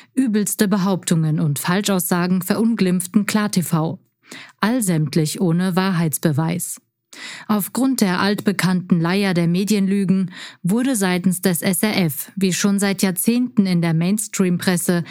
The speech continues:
der Sektentrommelwirbel abermals heftig geschlagen.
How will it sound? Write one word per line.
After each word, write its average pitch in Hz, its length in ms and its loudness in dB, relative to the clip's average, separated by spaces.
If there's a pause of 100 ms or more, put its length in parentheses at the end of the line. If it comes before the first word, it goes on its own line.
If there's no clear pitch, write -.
(280)
der 220 160 2
Sektentrommelwirbel 175 1300 0
abermals 170 640 0
heftig - 540 -2
geschlagen. 170 680 0